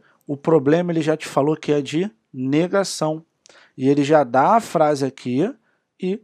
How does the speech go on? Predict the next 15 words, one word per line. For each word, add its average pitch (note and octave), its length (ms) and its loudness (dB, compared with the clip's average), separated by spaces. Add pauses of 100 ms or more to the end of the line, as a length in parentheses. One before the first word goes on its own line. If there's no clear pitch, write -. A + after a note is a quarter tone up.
(120)
quer F3+ 140 -6
saber D3 300 -6
se E3 120 -8
a - 20 -4
resposta C3+ 500 -8
é - 20 -4
aquela, F#2+ 320 -16 (180)
tá - 80 -14
bom? D#3 300 0 (640)
Pegou F#3 260 4
a C#3 60 6
visão? C#3 420 0 (400)
Pula A#3+ 320 0
o F3 80 2
texto, A#2+ 560 -6